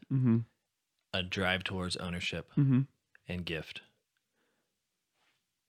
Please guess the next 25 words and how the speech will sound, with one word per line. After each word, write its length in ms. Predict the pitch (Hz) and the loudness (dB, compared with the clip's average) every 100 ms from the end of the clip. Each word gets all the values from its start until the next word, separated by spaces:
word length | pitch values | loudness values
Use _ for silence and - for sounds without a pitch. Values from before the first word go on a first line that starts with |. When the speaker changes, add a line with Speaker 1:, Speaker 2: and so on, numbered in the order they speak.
| _ | _
Speaker 2:
you 280 | 98 95 92 | -6 -4 -2
would 280 | 82 78 - | -6 -8 -10
be 120 | 87 | -8
different. 360 | 78 80 - - | -8 -10 -12 -14
<laughs> 40 | - 87 - - - | -8 -4 -2 -4 -2
Speaker 1:
Yeah, 100 | - 95 | 0 0
right. 220 | 95 95 - - - | -2 -10 -12 -16 -2
Yeah. 100 | 127 | 4
Speaker 2:
I 60 | 143 | 6
mean, 220 | 156 135 | 4 2
I 80 | 123 | 0
mean, 320 | 131 113 113 - | 0 0 -4 -4
I 120 | 101 | -2
mean, 220 | 101 90 | -2 -2
look, 220 | 92 - | -4 -6
like, 240 | - 87 - - - - | -4 -6 -6 -20 -20 -10
one 220 | 110 127 | 0 2
of 80 | 127 | 2
the 80 | 101 | 0
things 320 | 113 98 92 | -2 -2 -2
that 300 | 92 82 - _ - | 0 0 -2 _ 2
<clears throat> 380 | 143 123 98 | 4 4 0
people 260 | - 101 90 | -8 -6 0
often 480 | 82 87 90 82 113 | 0 0 -4 -6 -8
critique 560 | - 95 - 98 87 | -8 -4 -2 -2 -2